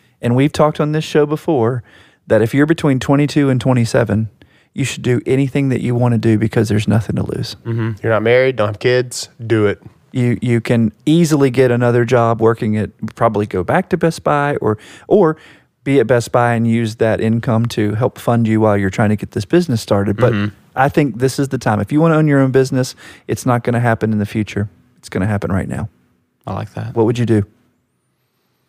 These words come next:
Speaker 2: I don't know. I'm good at sales. So I don't know. I, I, I have a buddy who's gonna, who's in the financing. He just graduated with a financing degree.
Speaker 1: Yeah.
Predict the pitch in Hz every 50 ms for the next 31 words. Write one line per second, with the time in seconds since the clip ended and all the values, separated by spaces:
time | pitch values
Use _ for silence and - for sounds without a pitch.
0 | _ _ _ _ _ _ _ _ _ _ _ _ _ _ _ _ - - 113 110
1 | 107 107 107 107 107 104 101 - - - 117 120 120 117 110 104 - - - 113
2 | 113 113 113 110 110 113 110 - - - - - - - _ _ - - - -
3 | - - 107 107 113 110 113 110 113 113 110 110 110 110 101 - - - 104 -
4 | - - 120 107 107 95 92 113 107 107 104 110 107 98 - - 101 98 98 95
5 | 95 92 - - 107 101 101 101 92 87 - - 95 95 92 92 92 92 - 101
6 | 92 95 95 98 110 101 90 101 95 - - 98 95 90 90 90 90 90 90 92
7 | 101 101 95 92 92 92 95 - 95 92 90 90 95 92 92 92 92 98 120 127
8 | 139 139